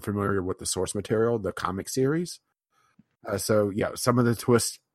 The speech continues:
would have been more obvious if I knew that a certain character was present in the comic series, but they just said that that, that character died. Well, eh, right? So, yeah, there's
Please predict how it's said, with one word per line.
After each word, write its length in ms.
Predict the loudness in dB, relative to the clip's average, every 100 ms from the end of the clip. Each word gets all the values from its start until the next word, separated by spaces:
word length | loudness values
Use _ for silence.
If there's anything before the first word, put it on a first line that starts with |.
| -8
would 180 | 0 2
have 100 | 2
been 220 | 2 0
more 280 | 2 2 2
obvious 500 | 0 -2 -4 -4 -6
if 200 | -8 -4
I 80 | -2
knew 260 | -2 -2 -2
that 200 | -4 -8
a 80 | -4
certain 320 | -4 -4 -4
character 500 | 0 0 0 -4 -6 _ _ _ -20 _
was 260 | -2 -2 -4 _ -2
present 380 | 0 2 -2 -8 _ _ -6
in 180 | -6
the 80 | -4
comic 340 | 2 2 2 0
series, 600 | 0 2 0 -2 -6 -12 _ _ _ _ _ _ _ _ _ _
but 320 | 2 2 2
they 140 | -2 -2
just 200 | -2 0
said 200 | 0 -2
that 200 | -6 -6
that, 180 | -4 -2
that 160 | -2
character 280 | -2 -2 -2
died. 400 | 4 4 4 -4 -10
Well, 180 | -10 -12 _ _ _ -8
eh, 280 | -2 0 0 -2
right? 240 | -4 -2 -4 _ _ _ _ _ _ _ _ _ _ _ _ _ -2
So, 340 | 2 2 0 -8 -20 _ _ _ _
yeah, 220 | 0 2
there's 800 | 4 6 6 2 -2 -6 -10